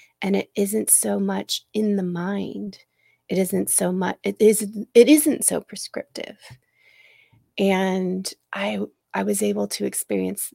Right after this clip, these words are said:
the support and safety of somebody guiding me step by step, not through prescriptive, um, movements, but through the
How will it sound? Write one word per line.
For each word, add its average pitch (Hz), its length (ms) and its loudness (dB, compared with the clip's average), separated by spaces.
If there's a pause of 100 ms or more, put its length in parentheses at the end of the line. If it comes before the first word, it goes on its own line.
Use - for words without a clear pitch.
the 190 100 -8
support - 960 -6 (340)
and 175 220 -8
safety - 1080 -8 (100)
of 208 160 -6
somebody 220 580 -2 (120)
guiding 208 600 -2
me 320 360 -2
step - 380 -2
by 190 140 -2
step, - 460 -4 (540)
not 220 480 0
through 240 260 -2
prescriptive, 196 1700 -4 (1160)
um, 180 520 -2
movements, 202 840 0 (220)
but 185 260 -2 (100)
through 190 600 0 (720)
the 196 140 -6